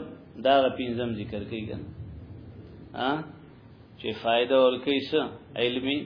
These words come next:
بدهي. نو ځینې څلور ذکر کوي. او دا علم یقیني فائدہ، دا ورله څه ذکر کوي؟ ثمره او فائدہ ذکر کوي. پنځم شرط څه دی؟ شرط نه وای، فائدہ وای د دې. د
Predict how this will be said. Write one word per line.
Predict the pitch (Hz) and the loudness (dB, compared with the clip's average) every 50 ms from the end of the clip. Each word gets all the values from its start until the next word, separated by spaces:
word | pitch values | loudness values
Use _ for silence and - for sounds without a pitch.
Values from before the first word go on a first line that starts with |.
| 110 107 | -4 -6
بدهي. | 110 107 104 104 98 95 98 104 101 92 87 - - - - - - - - - - - - | -6 -4 -4 -6 -8 -6 -6 -6 -6 -6 -8 -12 -16 -20 -20 -20 -20 -20 -20 -20 -20 -14 -8
نو | 127 131 131 | -4 -4 -2
ځینې | 127 127 165 180 180 175 156 - - | 0 4 4 6 6 6 4 4 4
څلور | 156 156 160 180 180 160 143 135 | 4 6 8 8 6 6 4 2
ذکر | 127 104 123 120 117 110 - | -2 -2 -2 -2 -2 -2 -4
کوي. | 120 110 101 95 - - - - - - - - - - - - - - - - - - - - - 117 | -4 -6 -6 -6 -10 -16 -20 -20 -20 -20 -20 -20 -20 -20 -20 -20 -20 -20 -20 -20 -20 -20 -12 -2 2 4
او | 123 127 131 131 - 151 | 6 6 6 6 6 8
دا | 151 156 156 147 147 | 10 12 12 12 10
علم | 160 175 175 170 | 8 8 8 6
یقیني | 160 156 147 139 131 143 139 147 151 170 170 160 - - | 6 6 6 6 4 4 2 2 4 4 4 4 2 2
فائدہ، | 127 127 123 123 123 120 123 131 139 151 156 165 - - - - - - - - - - - - - - - - - - - - - - - - - - - - - - - - - - - - - - - - - 117 117 131 | 4 4 6 4 4 4 4 4 4 4 2 -2 -6 -10 -14 -16 -18 -18 -18 -18 -18 -18 -18 -18 -18 -16 -18 -18 -18 -18 -20 -20 -20 -20 -20 -20 -20 -20 -20 -20 -20 -20 -20 -20 -20 -20 -20 -20 -20 -20 -20 -18 -12 -2 6 8
دا | 135 147 147 147 | 10 12 12 12
ورله | 147 139 139 143 139 - | 10 8 6 2 0 0
څه | 165 156 160 | -2 0 0
ذکر | 160 160 165 156 151 156 | 2 4 4 4 2 2
کوي؟ | 160 165 170 165 - - - - | 0 -2 -2 -2 -8 -12 -4 2
ثمره | 143 135 135 135 131 135 147 151 156 151 - | 4 4 6 6 8 8 10 8 8 6 4
او | 131 123 123 120 - - | 2 0 0 0 0 0
فائدہ | 117 117 120 123 120 123 113 107 | 2 2 2 2 0 -2 -2 -4
ذکر | 104 95 101 98 95 - - | -6 -6 -8 -10 -10 -10 -14
کوي. | 98 92 - - - - - | -16 -16 -16 -18 -20 -14 -8
پنځم | 127 123 123 131 143 143 143 - | -6 -4 -2 -2 0 -2 -2 0
شرط | - 147 139 123 - | 0 0 0 0 -2
څه | 165 160 165 | -2 -2 -2
دی؟ | 165 170 - - - - | -4 -6 -10 -14 -6 2
شرط | - 147 147 143 135 139 | 6 6 6 6 6 0
نه | 147 147 | 2 2
وای، | 135 117 104 - - - | 2 0 -2 -4 -2 2
فائدہ | 120 120 123 131 131 156 151 | 2 4 4 4 4 4 4
وای | 139 131 117 110 104 107 | 4 4 2 0 -2 -4
د | 104 101 | -4 -6
دې. | 104 104 117 - - - - - - - - - - - - - - - - | -6 -8 -10 -12 -16 -20 -20 -20 -20 -20 -20 -20 -20 -20 -20 -20 -20 -20 -12
د | - | -4